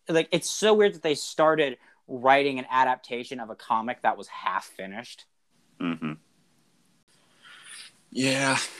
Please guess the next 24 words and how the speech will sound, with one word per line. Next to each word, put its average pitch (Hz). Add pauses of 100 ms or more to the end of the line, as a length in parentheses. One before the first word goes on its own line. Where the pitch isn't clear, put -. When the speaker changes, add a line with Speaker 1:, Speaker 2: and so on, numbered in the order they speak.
(420)
Speaker 2:
Um, 104
Speaker 1:
I 165
mean, 170
they 160
did 165
the, -
they 165
did 165
the 151
same 147
thing 135
with 123
the 120
original 110
Full 110
Metal 98
Alchemist, 95
so 87
it's -
fine, 90 (100)
but 92 (240)
Speaker 2:
Oh, 85
huh. - (800)
Hmm. -